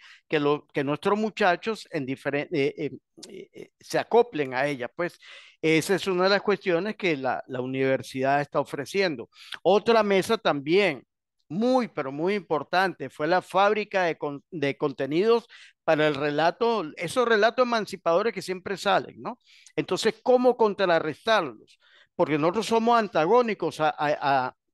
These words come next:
a, a, a, a, a muchas cosas que se nos presentan en, en,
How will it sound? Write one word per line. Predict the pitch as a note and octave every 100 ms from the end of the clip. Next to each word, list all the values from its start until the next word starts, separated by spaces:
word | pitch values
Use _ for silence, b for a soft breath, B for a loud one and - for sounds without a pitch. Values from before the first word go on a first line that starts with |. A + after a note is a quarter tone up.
| -
a, | C3+ C3 - B2 B2+
a, | - B2 A#2+ - - B B
a, | - C#3 - B2
a, | C3 -
a | C3+
muchas | D#3 D#3+ G3
cosas | - F#3 G#3+
que | F#3
se | D#3+
nos | D3+ C3
presentan | - C#3 - D3 D#3 G3 F3 -
en, | E3 C3+ B2+ -
en, | C3 B2 B2